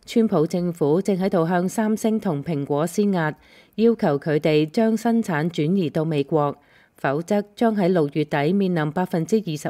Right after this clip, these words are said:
五嘅關稅。此舉對三星嚟講係一個重大挑戰。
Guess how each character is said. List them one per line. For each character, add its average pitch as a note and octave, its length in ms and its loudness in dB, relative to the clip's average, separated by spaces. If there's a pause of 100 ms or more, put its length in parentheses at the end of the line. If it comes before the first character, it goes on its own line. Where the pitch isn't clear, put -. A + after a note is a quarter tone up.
五 D3+ 160 -6
嘅 E3+ 160 -2
關 F#3+ 240 -2
稅。 D3 360 -2 (360)
此 F3 180 0
舉 E3 200 2
對 F#3 200 2
三 A3 280 -2
星 G#3+ 240 0
嚟 D3 140 0
講 D#3 240 -2
係 F#3+ 160 0
一 A#3+ 60 0
個 G3 200 2
重 E3+ 300 -2
大 D#3 180 -2
挑 G#3+ 200 2
戰。 E3+ 420 0